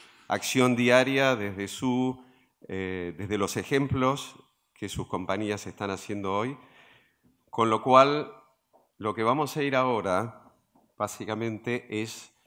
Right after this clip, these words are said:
sobre el tema de sinergias que van a haber en cada uno de los casos que se está produciendo en cada una de esas, de, de, de esas empresas, y ellos están en el frente de cada una de esas acciones que están haciendo.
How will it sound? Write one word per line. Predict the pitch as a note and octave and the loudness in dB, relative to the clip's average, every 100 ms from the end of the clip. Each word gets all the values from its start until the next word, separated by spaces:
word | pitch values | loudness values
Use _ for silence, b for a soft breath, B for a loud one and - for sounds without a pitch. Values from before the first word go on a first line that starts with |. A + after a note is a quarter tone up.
| _ _ _ _ | _ _ _ _
sobre | - - A2+ A2 A#2 - | -12 2 4 4 2 0
el | A2+ A2 | -4 -2
tema | C#3 C#3 C3 | 0 2 2
de | A2+ | 2
sinergias | - A2+ C3 A2 G#2+ - G#2 A2+ C3 - _ _ _ _ _ _ _ | -2 0 2 2 -2 -4 -2 -2 -4 -16 _ _ _ _ _ _ _
que | - G2+ | -6 2
van | A2 | 4
a | A2 | 6
haber | A2 A#2 | 4 4
en | G#2+ | 2
cada | G2+ C3+ D3 C#3 | 2 4 4 4
uno | C3+ B2+ A#2+ | 2 2 2
de | |
los | G#2+ - | 0 0
casos | C#3 C3+ - C#3+ E3+ - _ _ _ _ _ | -2 -4 -4 -6 -6 -16 _ _ _ _ _
que | G#2+ | -8
se | G#2+ | -6
está | F#2 B2 | 0 0
produciendo | A2+ G#2+ G#2 A#2+ A2+ | 0 -2 -4 -4 -2
en | G#2 | -2
cada | F2 A2+ | 0 0
una | A2 G#2 | 0 -2
de | |
esas, | G#2 G2+ - - | -6 -10 -12 -6
de, | E2+ C#2+ | -6 -6
de, | D2+ F2 - | -8 -12 -14
de | D#2+ G2 | -8 -8
esas | A2 A2 | -6 -6
empresas, | B2+ C3+ A2 - G#2+ - - b b b b b | -6 -2 -4 -2 -4 -6 -16 b b b b b
y | - C3+ | 0 2
ellos | D3+ D3+ D3 | 4 2 0
están | B2+ - B2 B2 B2+ - | -2 2 4 4 0 -2
en | G#2+ | -2
el | G#2 | -2
frente | - A#2+ B2+ B2+ C3 C#3 - B2 A#2+ _ _ _ | -2 -2 0 0 -2 -2 -8 -20 -20 _ _ _
de | - - G2 | -18 -8 -6
cada | A#2+ A2+ A2+ | 2 4 6
una | A#2 A2+ A2+ G2+ | 4 2 2 2
de | G#2 | 0
esas | G2 F2 | -4 -8
acciones | F2 - F#2+ F#2 | -10 -6 -4 -4
que | - | -10
están | - E2 | -12 -10
haciendo. | E2+ - B1 - - | -10 -14 -18 -16 -18